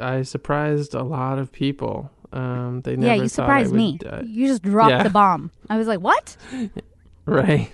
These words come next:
Speaker 1: Yeah. No, a lot of people didn't think I would ever move, uh, for, for love. Even my mom was, was taken aback,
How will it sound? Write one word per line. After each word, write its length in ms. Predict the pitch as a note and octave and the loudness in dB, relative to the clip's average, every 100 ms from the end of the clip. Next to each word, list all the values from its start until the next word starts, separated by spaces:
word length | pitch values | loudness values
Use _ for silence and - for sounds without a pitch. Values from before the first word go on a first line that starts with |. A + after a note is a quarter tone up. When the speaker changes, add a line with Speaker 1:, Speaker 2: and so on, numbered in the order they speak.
| - - | -16 -10
Speaker 1:
Yeah. 360 | C#3+ C3+ C3+ C3 | -4 -2 -2 -2
No, 320 | B2 D#3 E3 | 0 0 2
a 40 | C#3 | 0
lot 180 | C3 | 0
of 100 | C#3+ | -2
people 320 | C#3+ D3+ D#3 C#3+ | -4 -6 -4 -2
didn't 320 | C3+ C3+ C3+ | 0 0 -2
think 260 | C3+ C3+ | -2 -4
I 100 | C3 C3 | -2 -2
would 100 | C3 | -2
ever 300 | C3 C3+ B2+ | -2 -2 -2
move, 680 | C3 C3 C3+ C3+ C3 - - - | -2 0 0 0 -4 -12 -14 -8
uh, 380 | C3 B2+ B2 B2 | -6 -4 -6 -8
for, 500 | - C3 B2+ B2 - | -10 -6 -4 -4 -8
for 220 | - - | -10 -10
love. 460 | - C3+ C3+ C#3 - | -4 -2 -2 -4 -4
Even 200 | D#3+ D3+ | 0 2
my 140 | C3+ B2+ | 2 2
mom 420 | A#2+ B2+ C3+ B2 | 0 0 0 0
was, 320 | C3+ B2 - - - - - - - - - - - | -2 -6 -12 -20 -20 -20 -20 -20 -20 -20 -20 -20 -20
was 420 | - C3+ B2 A#2 - - | -4 -2 0 -2 -8 -2
taken 320 | C3 C3 D3+ | 0 2 2
aback, 720 | B2 C3 B2+ B2+ B2+ - - | 2 2 0 0 -4 -10 -18